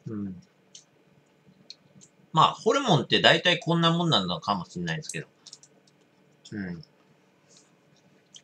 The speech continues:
俺基本的に白もつしか食ったことないんだけど、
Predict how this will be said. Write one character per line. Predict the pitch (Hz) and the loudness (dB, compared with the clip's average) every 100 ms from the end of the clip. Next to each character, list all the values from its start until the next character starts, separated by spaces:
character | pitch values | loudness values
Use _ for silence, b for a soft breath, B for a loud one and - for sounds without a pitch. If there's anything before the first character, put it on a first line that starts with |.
| - | -6
俺 | 170 233 233 | 0 0 0
基 | 220 | -2
本 | 220 220 | -2 -4
的 | 240 220 | -6 -2
に | 208 | 0
白 | - 196 208 | 2 2 2
も | 208 | 2
つ | - 202 196 196 190 185 185 185 180 | -2 -4 -2 -2 -2 -2 -4 -4 -4
し | - | -4
か | - | -8
食 | 143 | -2
っ | |
た | 135 | 2
こ | 101 | 2
と | 92 | 2
な | 90 | 0
い | |
ん | |
だ | 85 | 0
け | 82 | -6
ど、 | 78 | -12